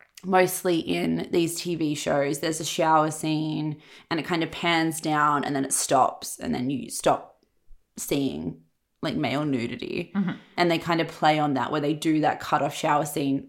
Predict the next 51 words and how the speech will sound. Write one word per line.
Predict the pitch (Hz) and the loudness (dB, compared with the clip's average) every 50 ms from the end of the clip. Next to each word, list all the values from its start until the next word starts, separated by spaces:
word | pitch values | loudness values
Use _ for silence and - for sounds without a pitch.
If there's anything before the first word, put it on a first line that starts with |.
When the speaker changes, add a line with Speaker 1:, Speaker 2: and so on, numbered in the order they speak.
| - | -14
Speaker 1:
twice | - - - 165 156 151 139 - 359 359 - - - - - - | -12 -4 4 6 8 8 8 8 6 4 0 -4 -8 -10 -6 -6
as | - 156 | -4 -2
a | 160 | -2
psych | 156 - - 147 143 160 151 - | -2 2 2 4 4 4 2 6
out. | 196 202 - 247 - - | 8 10 10 10 10 6
And | 170 165 | 2 0
then | 147 147 | 2 0
in | 151 147 | 0 0
the | 151 | -2
third | 151 - - 160 160 165 - | -4 0 2 4 6 6 6
episode, | - 151 147 - 151 - - 151 147 131 139 143 139 147 - - - - - - - | 4 0 -2 -2 -6 -2 2 2 4 4 2 2 0 -2 -6 -14 -20 -20 -8 2 2
the | 180 | 4
woman's | 165 160 156 156 156 | 4 6 4 4 2
husband, | 151 - - 180 175 160 143 - 160 147 143 135 135 - | 0 4 8 8 8 8 6 2 2 2 2 2 0 -2
who's | - - 156 151 | -4 -4 -6 -6
caught | - - - 160 143 - | -6 -4 -2 0 0 0
her | 147 156 | 0 -2
writing | 151 151 147 147 139 147 | 2 4 4 4 4 2
in | 156 151 | 2 2
her | 151 151 | 0 0
journal | 151 151 147 156 160 160 | 0 -2 -2 -2 0 -2
about | 156 - - - | 0 2 2 0
how | 151 160 | 0 0
she | 156 - - | -4 -4 -6
wants | 151 - - - | -6 -6 -6 -8
to | 165 | -8
buzz | 151 - 196 196 - - | -6 -4 -4 -2 -2 2
her | 175 151 - | 0 2 4
ex, | - 139 120 92 90 - 214 220 208 | 4 4 4 2 0 -2 -4 -6 -6
Speaker 2:
Mm, | 170 | -4
yes. | 156 151 156 170 - | -4 -4 -4 -6 -8
Speaker 1:
finds | - - - - 185 175 170 175 156 180 | -12 -6 4 6 8 8 8 4 2 0
the | 180 165 | 2 2
ex, | 151 147 143 - - - - - | 2 2 0 -2 -10 -14 -6 2
goes | 180 170 160 160 160 147 151 - - - - - | 4 6 6 6 4 2 0 -6 -12 -12 -10 -8
to | - - 180 160 | -4 0 0 2
where | 151 160 151 147 151 | 4 6 6 6 6
they're | 156 156 156 | 6 4 4
at | 151 - | 2 0
the | 151 | -2
same | 143 - 156 147 156 156 | -4 -2 -2 0 0 0
gym. | - 156 151 139 139 - | 0 2 2 2 2 2
And | - 151 | 2 0
then | 143 - | 0 0
in | - 147 147 | 0 -2 -2
the | 151 | -2
shower, | 151 - - 156 143 139 139 | -2 2 4 4 4 6 4
when | 139 147 135 | 4 2 0
it | - - | 0 2
goes | - 151 143 143 - | 2 2 2 2 -2
to | - 156 | -6 -6